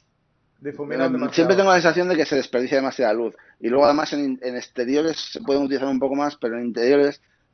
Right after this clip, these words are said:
Speaker 2: mm, queda mucha luz parásita. Y si quieres tenerlo todo con-, tener la luz más o menos controlada,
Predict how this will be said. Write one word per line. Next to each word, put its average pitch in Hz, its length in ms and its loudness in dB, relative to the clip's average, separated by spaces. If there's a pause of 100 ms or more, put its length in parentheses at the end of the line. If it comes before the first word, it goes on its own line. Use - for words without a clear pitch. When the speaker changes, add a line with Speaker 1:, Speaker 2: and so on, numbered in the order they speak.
(140)
Speaker 2:
mm, 101 480 -6
queda 131 240 4
mucha 143 200 4
luz 139 140 2
parásita. 98 560 0
Y 92 40 -2
si - 140 -6
quieres 117 200 -4
tenerlo 127 240 -2
todo 127 200 4
con-, 117 220 -6
tener 127 240 0
la 123 100 4
luz 120 120 0
más 123 120 -4
o 127 40 -4
menos 127 140 -4
controlada, 123 500 2